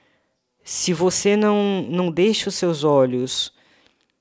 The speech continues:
simplesmente pararem sobre as coisas de maneira a, de repente, um dia enxergar mais um verde, depois enxergar um mais amarelo, depois enxergar um vermelho em alguma coisa e ficar ali,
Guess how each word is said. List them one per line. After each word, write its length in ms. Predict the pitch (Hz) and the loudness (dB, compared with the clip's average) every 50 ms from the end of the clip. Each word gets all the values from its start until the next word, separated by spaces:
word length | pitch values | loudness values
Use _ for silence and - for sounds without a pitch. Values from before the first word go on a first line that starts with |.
| _ _ _ _ _ _ _ _ _ _ _ _ _ _ _ _ _ _ _ _ _ _ _ - | _ _ _ _ _ _ _ _ _ _ _ _ _ _ _ _ _ _ _ _ _ _ _ -10
simplesmente 640 | - - 294 381 339 320 254 - 190 180 165 - - | -4 -2 -2 -2 -2 -2 -2 0 0 0 0 2 4
pararem 500 | - 175 156 143 147 139 139 139 139 135 | 4 6 6 6 6 4 2 2 0 -2
sobre 260 | - 151 143 139 135 | -2 -2 -2 0 -2
as 140 | 131 - - | -2 -2 -4
coisas 560 | - 180 185 185 175 156 139 131 131 131 127 | -2 0 2 2 2 2 0 -2 -4 -4 -4
de 80 | 135 | -2
maneira 640 | 139 143 139 139 143 139 143 143 135 135 127 120 - - | -2 -2 0 0 0 0 0 0 0 0 -2 -4 -4 -6
a, 120 | 131 135 | -6 -4
de 100 | 123 139 | -4 -4
repente, 500 | 131 139 131 - 151 139 139 131 - - | -2 -4 -2 -2 -2 -2 -2 -2 -4 -6
um 60 | 135 | -6
dia 220 | 123 - 131 139 139 | -4 -4 -4 -4 -4
enxergar 420 | 127 - - 131 127 123 135 135 | -4 -4 -6 -6 -4 -4 -2 -2
mais 240 | 131 127 131 123 120 | -2 -2 -2 -4 -4
um 80 | 123 113 | -6 -8
verde, 580 | 104 120 135 139 147 147 139 131 120 113 127 | -6 -4 -4 -4 -2 -4 -4 -6 -8 -8 -8
depois 280 | 110 110 - 123 123 123 | -8 -8 -8 -8 -8 -8
enxergar 400 | 131 123 - 131 127 120 120 123 | -8 -8 -8 -8 -8 -6 -6 -6
um 40 | 123 | -4
mais 220 | 127 123 120 120 | -4 -4 -4 -4
amarelo, 800 | 123 120 113 107 104 110 117 127 135 139 135 131 127 120 120 110 | -4 -4 -4 -4 -4 -2 -2 -2 -2 -4 -4 -4 -6 -8 -8 -10
depois 300 | 113 107 - 120 113 123 | -10 -10 -10 -10 -10 -10
enxergar 360 | 120 - - 120 113 113 117 | -10 -10 -10 -10 -8 -8 -8
um 60 | 113 | -8
vermelho 720 | 107 113 110 104 107 110 113 123 135 143 139 131 117 113 110 | -8 -10 -10 -8 -6 -6 -4 -4 -4 -4 -6 -6 -6 -6 -6
em 40 | |
alguma 300 | 104 104 104 113 104 101 | -8 -8 -8 -10 -12 -12
coisa 380 | - - 131 131 131 127 113 117 | -10 -8 -6 -4 -4 -4 -6 -8
e 40 | 113 | -12
ficar 200 | - - - 101 | -12 -10 -10 -8
ali, 400 | 104 110 127 160 170 170 165 | -8 -8 -8 -8 -10 -10 -12